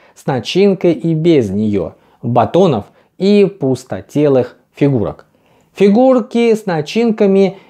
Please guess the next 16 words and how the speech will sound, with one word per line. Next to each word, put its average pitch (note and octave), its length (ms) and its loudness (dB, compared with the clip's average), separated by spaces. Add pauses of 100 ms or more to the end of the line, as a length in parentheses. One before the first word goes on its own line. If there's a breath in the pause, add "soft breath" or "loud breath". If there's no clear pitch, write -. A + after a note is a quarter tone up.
(200 loud breath)
и F3 120 4
батоны E3 800 0
изготавливаются C3+ 1200 0
так. - 360 -12 (380 soft breath)
Рамки A3+ 440 0
размером G3+ 840 0
четыреста G3+ 540 -4
двадцать G3 420 0
пять F#3+ 320 -2
на F#3 120 -4
двести F#3+ 560 -2
семьдесят F#3 680 -2
пять F#3 240 2
миллиметров F3+ 600 2
с - 120 -16
формами D#3+ 600 0